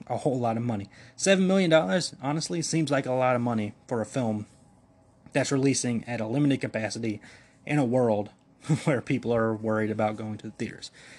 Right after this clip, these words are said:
So all these people who are talking crap and saying, "Oh, the movie must not have been that good. Oh, the movie must not have sucked. Must have sucked, you know, uh, didn't make all that much money." I mean, shut up and realize the world you're living in right now,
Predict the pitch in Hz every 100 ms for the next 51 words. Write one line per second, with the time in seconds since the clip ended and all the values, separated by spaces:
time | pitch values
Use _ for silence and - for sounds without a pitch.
0 | - - 196 156 180 190 165 165 151 143
1 | 143 123 143 - 123 117 123 120 127 120
2 | 123 135 127 127 120 135 120 139 135 135
3 | 127 160 143 - 120 147 131 135 139 135
4 | 165 143 - 175 156 - - - - -
5 | - 139 147 151 - 190 143 147 139 135
6 | 139 135 139 131 143 156 151 156 151 151
7 | - 165 131 123 _ - - - - -
8 | _ _ _ - - _ _ - - 143
9 | 107 - _ 143 123 127 123 120 113 123
10 | 127 120 120 127 135 139 139 147 151 156
11 | 156